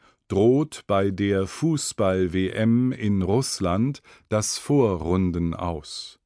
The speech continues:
Das Team um Superstar Lionel Messi verlor gegen Kroatien mit null zu drei.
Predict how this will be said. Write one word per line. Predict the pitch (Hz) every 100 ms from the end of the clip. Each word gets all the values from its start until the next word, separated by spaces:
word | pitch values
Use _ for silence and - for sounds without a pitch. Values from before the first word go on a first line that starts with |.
| _ _ _ _ _ _
Das | 104 -
Team | - 120 127 151
um | - 113 110 98
Superstar | 92 131 135 117 - - 113 113 107
Lionel | 107 107 104 98
Messi | 92 101 - - 131 131 - -
verlor | - 107 98 107 131 151
gegen | 117 113 101 101
Kroatien | 90 95 82 92 - - 120 127 123
mit | 104 - 104
null | 104 104 101 98
zu | - 127 120
drei. | 104 80 71 -